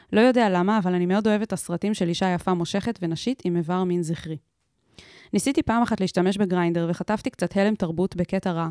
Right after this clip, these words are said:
ואני לא מעוניין לחזור לשם, כי זה היה מאוד רעיל עבורי. אני לא יודע איפה להכיר מישהי טרנסית, וגם שהעניין יהיה דיסקרטי. אני גר בדרום, ואנשים פה לא הכי מקבלים.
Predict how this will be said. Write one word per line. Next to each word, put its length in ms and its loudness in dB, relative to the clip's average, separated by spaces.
ואני 200 2
לא 120 6
מעוניין 320 4
לחזור 360 0
לשם, 360 -2
כי 100 -12
זה 100 -4
היה 120 0
מאוד 240 2
רעיל 280 0
עבורי. 300 -2
אני 120 2
לא 80 2
יודע 260 4
איפה 180 0
להכיר 320 0
מישהי 240 -2
טרנסית, 460 -4
וגם 220 0
שהעניין 380 0
יהיה 120 2
דיסקרטי. 540 -6
אני 100 2
גר 220 4
בדרום, 520 2
ואנשים 340 0
פה 120 0
לא 100 4
הכי 160 0
מקבלים. 500 -2